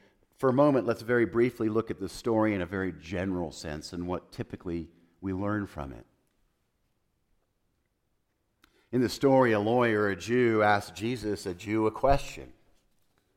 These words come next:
We don't know what the lawyer's intent is, but he asks a question. "What do I need to do to get right with God?" the lawyer asks.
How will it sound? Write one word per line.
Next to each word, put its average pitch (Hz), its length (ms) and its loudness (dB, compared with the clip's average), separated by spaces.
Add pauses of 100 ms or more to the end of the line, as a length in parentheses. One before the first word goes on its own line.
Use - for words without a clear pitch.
(840)
We 120 80 4
don't 123 180 2
know 113 180 4
what 104 200 0
the 92 80 -8
lawyer's 107 460 2
intent - 420 -8
is, 76 460 -12 (1600)
but 113 100 0
he 113 100 2
asks 95 240 0
a - 40 -16
question. - 480 -4 (1800)
"What 117 140 -2
do 123 60 2
I 117 120 2
need 113 300 -2
to 87 180 -8 (140)
do 104 240 -4
to 80 80 -6
get 80 200 -8
right 87 220 -6
with 64 180 -20
God?" 92 520 -8 (1120)
the 78 80 -12
lawyer 71 360 -6
asks. 67 520 -10